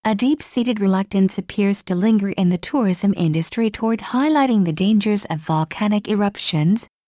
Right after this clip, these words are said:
out of concern that such information could discourage visitors. The Hawaii Tourism Authority's website updates news about volcanic activity on the island of Hawaii,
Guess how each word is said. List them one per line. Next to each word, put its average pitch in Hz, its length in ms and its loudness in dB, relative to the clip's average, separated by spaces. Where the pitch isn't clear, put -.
out 220 180 2
of 208 160 0
concern 196 540 0
that 196 180 -2
such - 300 -4
information 165 840 -2
could 202 200 -4
discourage 202 560 -2
visitors. 160 680 -4
The 240 200 2
Hawaii 240 380 2
Tourism 196 600 0
Authority's 220 680 0
website 214 520 -2
updates 190 580 -2
news 220 320 4
about 165 320 -4
volcanic 202 680 -2
activity 170 720 0
on 180 220 2
the 175 160 -2
island 202 400 2
of 160 160 -4
Hawaii, 165 540 0